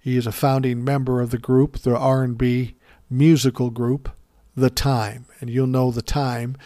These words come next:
because it's a group that was formed by Prince back in the heyday here in Minneapolis in the eighties. Uh, The Time was an offshoot with Morris Day from Prince.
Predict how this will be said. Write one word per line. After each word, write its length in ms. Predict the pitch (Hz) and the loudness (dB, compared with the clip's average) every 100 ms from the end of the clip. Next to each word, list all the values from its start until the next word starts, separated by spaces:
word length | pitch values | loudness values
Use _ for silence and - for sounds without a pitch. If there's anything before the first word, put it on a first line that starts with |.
| - - | -20 -14
because 380 | - 120 127 110 | -10 -4 -2 -2
it's 240 | 113 - 113 | -6 -6 -8
a 80 | |
group 320 | 110 123 131 131 | -4 2 2 2
that 140 | 127 | -2
was 140 | 120 | -4
formed 380 | - 131 123 120 | -4 -4 -4 -4
by 180 | 113 107 | -4 -4
Prince 580 | - - 170 127 135 - | -2 0 2 0 -4 -10
back 400 | - 135 123 143 | -6 -4 -4 -4
in 160 | 123 | -4
the 240 | 120 110 104 - - | -4 -6 -8 -16 -6
heyday 500 | - 147 131 120 113 | 2 4 4 0 -2
here 260 | 98 123 120 | 0 0 0
in 100 | 120 | -4
Minneapolis 640 | 117 117 117 - 135 - | -4 -4 -6 -2 -2 -2
in 140 | 120 | -2
the 120 | 117 120 | -2 -2
eighties. 520 | 139 120 113 131 - - - - - - _ _ - _ _ _ - | -2 -2 -6 -8 -14 -20 -20 -20 -20 -20 _ _ -20 _ _ _ -10
Uh, 220 | 156 110 | -6 -6
The 120 | 113 107 | -6 0
Time 380 | - 135 135 | 2 2 2
was 220 | 131 120 120 | -2 -4 -4
an 80 | |
offshoot 560 | 123 135 - - 123 127 | -4 -4 -4 -2 -2 -2
with 240 | 127 107 | -4 -4
Morris 380 | 127 123 120 - | -2 -2 -4 -8
Day 340 | - 123 127 143 | -4 -2 -2 -6
from 360 | - 120 113 | -6 -6 -6
Prince. 600 | - - 120 151 - - | -8 -8 -6 -6 -10 -14